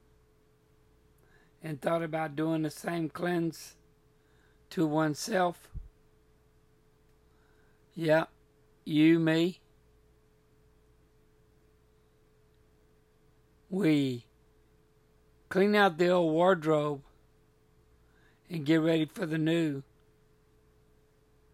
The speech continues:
So do we do it to ourselves as well? Do we cleanse our mind and body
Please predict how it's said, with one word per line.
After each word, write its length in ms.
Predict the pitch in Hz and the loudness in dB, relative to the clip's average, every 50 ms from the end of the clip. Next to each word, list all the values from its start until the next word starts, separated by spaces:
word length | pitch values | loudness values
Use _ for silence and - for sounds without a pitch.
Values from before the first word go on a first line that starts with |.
| _ _ _ _ _ _ _ _ _ _ _ | _ _ _ _ _ _ _ _ _ _ _
So 240 | - - - 180 170 | -12 -4 0 0 2
do 160 | 160 170 170 | 4 4 4
we 140 | 165 175 180 | 4 2 2
do 220 | 156 175 180 185 | 2 2 2 2
it 120 | 185 180 - - _ _ _ _ _ - | 2 0 -4 -8 _ _ _ _ _ -8
to 160 | - 170 170 | -4 -2 0
ourselves 540 | 165 156 147 135 - - 214 185 147 - - | 0 0 -2 -4 -4 -2 -2 -2 -2 -4 -8
as 180 | 196 143 143 | -12 -10 -8
well? 440 | 147 160 180 180 170 160 135 110 - _ _ _ _ _ _ _ _ _ _ _ _ _ _ _ _ _ _ _ _ _ _ _ _ _ _ _ - - - - _ _ - | -4 -2 -2 0 0 -2 -4 -6 -10 _ _ _ _ _ _ _ _ _ _ _ _ _ _ _ _ _ _ _ _ _ _ _ _ _ _ _ -20 -20 -20 -20 _ _ -6
Do 120 | 180 170 | 0 2
we 120 | 156 165 | 2 2
cleanse 500 | 139 - - 170 175 175 175 175 170 151 | 2 2 2 2 4 4 4 4 2 4
our 140 | 165 160 165 | 4 4 4
mind 500 | 165 165 165 165 170 175 175 175 175 175 | 2 0 0 0 0 -2 -2 -2 -2 -2
and 140 | 180 175 160 | -2 -2 0
body 440 | 165 165 170 165 165 160 170 180 | 0 0 0 -2 -2 -4 -6 -10